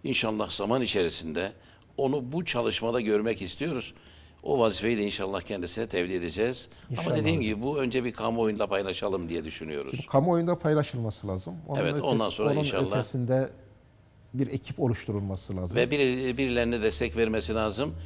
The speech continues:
Speaker 1: Çünkü ben şuna inanıyorum. Bir Japon buraya gelse, bir Japon heyet gelse,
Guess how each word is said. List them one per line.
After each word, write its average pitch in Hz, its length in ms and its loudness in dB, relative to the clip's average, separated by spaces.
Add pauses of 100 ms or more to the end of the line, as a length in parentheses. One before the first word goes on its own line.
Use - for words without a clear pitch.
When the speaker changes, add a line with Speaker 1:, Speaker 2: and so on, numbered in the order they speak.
(280)
Speaker 1:
Çünkü 147 400 0 (460)
ben 143 120 4
şuna 131 240 4
inanıyorum. 90 500 0
Bir 190 140 0
Japon 127 380 2
buraya 123 200 4
gelse, 98 440 2 (300)
bir 90 80 -4
Japon 90 360 -2
heyet 87 320 0
gelse, 78 380 -6